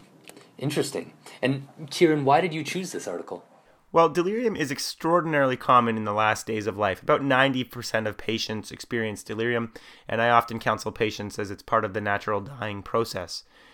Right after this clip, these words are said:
Speaker 2: That being said, it's very distressing, at least to the caregivers. We're, we're not sure about the, how distressed patients are per se, but there's never been a trial comparing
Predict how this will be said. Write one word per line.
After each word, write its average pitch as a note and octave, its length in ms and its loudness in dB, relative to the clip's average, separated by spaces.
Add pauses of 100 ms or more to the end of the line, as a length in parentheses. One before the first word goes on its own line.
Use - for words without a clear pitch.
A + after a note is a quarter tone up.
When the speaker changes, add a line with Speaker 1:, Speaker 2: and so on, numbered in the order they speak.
(280)
Speaker 2:
That D#3+ 200 2
being E3+ 200 0
said, D3 200 4
it's C3+ 140 -4
very D#3 200 4
distressing, C#3 840 2
at A#2 80 0
least C#3 460 -4
to - 120 -6
the A2 140 -4
caregivers. A#2+ 760 0
We're, G#2+ 300 0
we're G#2+ 120 -6
not A2+ 220 0
sure A2+ 440 2
about G#2+ 340 -4
the, G#2+ 100 -6
how A2 440 4
distressed G#2+ 520 -2
patients A2+ 460 -4
are G2 180 0
per - 180 -6
se, G2 320 -4 (520)
but B2 120 -2
there's C3 140 0
never E3+ 200 0
been E3+ 160 0
a C#3 80 6
trial C3+ 380 6
comparing B2+ 720 -2